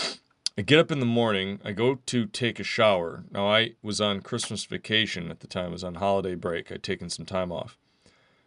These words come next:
And so I get up, and, okay, the house is cold, the floor is cold. I go into the bathroom and take a shower. As I'm turning the water onto the shower,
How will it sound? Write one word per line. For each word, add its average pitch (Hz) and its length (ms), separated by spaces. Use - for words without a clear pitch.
And 101 80
so 135 140
I 127 60
get 156 240
up, 117 260
and, 165 120
okay, 117 360
the 92 100
house 117 240
is - 80
cold, 95 300
the - 80
floor 90 260
is 92 80
cold. - 360
I - 60
go 135 140
into 190 140
the 123 100
bathroom 113 400
and 90 80
take 101 160
a 92 40
shower. 101 460
As 95 140
I'm 101 80
turning 202 340
the 98 160
water 110 400
onto 90 160
the 87 60
shower, 110 560